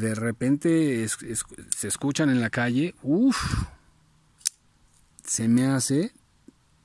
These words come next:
increíble, hasta pena luego da, ¿no? Y eso,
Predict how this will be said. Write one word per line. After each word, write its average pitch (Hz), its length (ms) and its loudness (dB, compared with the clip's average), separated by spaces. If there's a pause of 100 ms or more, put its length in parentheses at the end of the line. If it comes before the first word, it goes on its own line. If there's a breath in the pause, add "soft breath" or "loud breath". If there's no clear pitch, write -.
(240)
increíble, 175 1200 2
hasta 104 400 -4
pena 160 400 2
luego 131 320 2
da, 208 420 0 (720 loud breath)
¿no? 131 380 2 (2750 loud breath)
Y 156 160 4
eso, 165 440 2